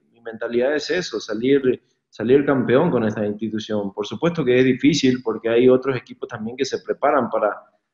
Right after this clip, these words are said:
para esto, así que, eh,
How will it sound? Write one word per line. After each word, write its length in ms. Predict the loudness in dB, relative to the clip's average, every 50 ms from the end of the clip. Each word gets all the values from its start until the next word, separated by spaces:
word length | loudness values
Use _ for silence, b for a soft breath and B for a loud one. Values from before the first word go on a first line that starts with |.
| _ _ _
para 340 | 0 2 4 4 4 4 4
esto, 280 | 2 2 2 2 2
así 240 | 2 2 0 -2 0
que, 500 | 0 2 2 2 2 0 -2 -6 -16 _ _ _ _ _ _
eh, 640 | -8 -4 -2 -2 0 0 -2 -4 -4 -4 -6 -8